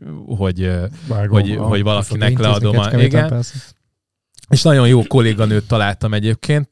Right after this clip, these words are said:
Speaker 1: nagyon szépen dolgozik, úgyhogy, ö, mondtam is neki, hogy oké, ez nem, de egyébként máshol meg igen. És akkor mondja, hogy hát, hogy lehet az ingatlanosa. Mondom, "Jó van, akkor köszönöm szépen, hát én ebből nem kérek", akkor legjobbakat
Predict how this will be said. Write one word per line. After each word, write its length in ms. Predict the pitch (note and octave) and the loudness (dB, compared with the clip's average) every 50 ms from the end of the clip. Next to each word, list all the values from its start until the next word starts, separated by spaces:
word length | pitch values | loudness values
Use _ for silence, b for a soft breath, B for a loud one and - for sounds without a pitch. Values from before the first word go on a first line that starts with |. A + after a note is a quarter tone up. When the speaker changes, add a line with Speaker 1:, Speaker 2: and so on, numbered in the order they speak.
| - - | -12 -10
Speaker 1:
nagyon 320 | B2+ B2 A#2 A2 G#2 G2+ | -4 -2 0 0 0 -2
szépen 480 | F#2+ - - G#2 G2 - - G#2 G2 G2+ | -4 -4 -2 -2 -2 -2 -2 -2 -2 0
dolgozik, 560 | G2+ G2 F#2 F#2 G2 G2+ G#2 A#2+ A#2+ - - | -2 -2 -2 -2 -4 -2 -2 -2 -4 -4 -6
úgyhogy, 360 | G2+ - - - G2 F#2+ F#2+ | -8 -6 -4 -4 -2 0 0
ö, 80 | G#2 G2+ | 0 0
mondtam 320 | G2 G#2+ G#2 F#2 - G#2 | 0 -2 -2 -2 -2 -4
is 120 | G2 F#2 - | -4 -4 -4
neki, 240 | - G#2 - - G#2 | -6 -8 -6 -6 -6
hogy 120 | G2 G2+ | -4 -4
oké, 240 | A2 - - - G#2 | -4 -6 -6 -6 -6
ez 180 | F#2+ F#2+ F#2 F2 | -6 -6 -6 -6
nem, 260 | G#2 G#2 G#2+ A2+ G#2+ | -4 -4 -2 -2 -2
de 120 | G2+ G2+ | -4 -4
egyébként 400 | F#2 F2+ F2+ F#2+ F2+ - G2+ F#2 | -4 -4 -4 -6 -6 -6 -8 -6
máshol 360 | F2+ F#2 F2+ F2 - - G2 F#2 | -6 -6 -6 -8 -8 -8 -8 -8
meg 160 | F2+ E2+ E2+ | -8 -6 -8
igen. 320 | A2 G#2+ C#3 D3+ E3 E3+ B B B B B B B B B B B _ | -4 -2 -2 -2 -2 -2 B B B B B B B B B B B _
És 160 | - C#3+ - | -4 -4 -4
akkor 180 | A3+ G3 - F#3+ | -2 0 0 2
mondja, 220 | D3+ A#2+ A#2 A2+ | 2 2 2 2
hogy 180 | G#2+ A2 A2 A2 | 2 0 -2 -2
hát, 180 | - D3+ - | -6 -8 -10
hogy 260 | B2 A2 G2+ F#2 F#2 F#2+ | -10 -10 -8 -8 -8 -8
lehet 240 | F#2 F2 E2 - - | -10 -10 -12 -12 -12
az 120 | F#2 F2+ | -10 -10
ingatlanosa. 680 | F#2 F2 F2 F2+ E2+ F2+ F#2+ E2+ E2 E2 - - F2 - | -10 -10 -10 -10 -10 -10 -10 -10 -12 -12 -14 -14 -16 -14
Mondom, 220 | - G#3 F#3+ D#3 | -8 -6 -4 -2
"Jó 120 | C#3 B2+ A#2 | 0 0 0
van, 140 | A2 A2 A2 | 0 0 -2
akkor 220 | A2 A2 - A2+ | -2 -4 -6 -4
köszönöm 340 | - B2 G#2+ - G#2+ F#2+ F2+ | -4 -4 -4 -2 -4 -4 -4
szépen, 360 | - - C3+ B2 - - G#2+ | -4 -4 -4 -4 -2 -4 -6
hát 140 | F#2+ F2+ - | -6 -4 -6
én 200 | F#2+ F#2 F2+ - - - | -6 -6 -8 -10 -14 -14
ebből 240 | - F#2 F2 E2+ E2+ | -14 -12 -10 -10 -10
nem 100 | F2 E2+ - - | -10 -10 -12 -8
kérek", 380 | - A2+ A#2 B2+ B2 A#2+ - | -6 -4 -2 -2 -2 -4 -6
akkor 300 | - - _ - F2+ E2+ F#2 D#3 F#3+ _ _ | -10 -12 _ -10 -10 -10 -10 -12 -18 _ _
legjobbakat 640 | G2 F2+ D#2 D2+ E2 E2+ D#2 E2 - - E2+ E2 - | -18 -16 -16 -14 -14 -14 -14 -16 -14 -14 -14 -14 -16